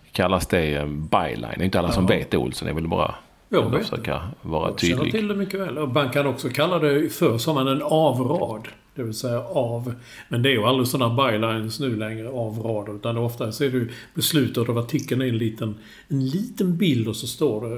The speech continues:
Speaker 2: under där liksom typ, eh, Wilmer.
Speaker 1: Jaha.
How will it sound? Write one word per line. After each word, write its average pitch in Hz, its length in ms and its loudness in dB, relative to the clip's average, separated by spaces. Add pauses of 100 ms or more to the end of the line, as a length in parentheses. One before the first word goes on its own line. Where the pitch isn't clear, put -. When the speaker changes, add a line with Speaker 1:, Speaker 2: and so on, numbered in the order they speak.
Speaker 2:
under 117 380 -2
där 113 180 -4
liksom 107 380 -12
typ, - 360 -14
eh, 90 60 -18 (360)
Wilmer. 113 460 -2 (1040)
Speaker 1:
Jaha. - 320 -2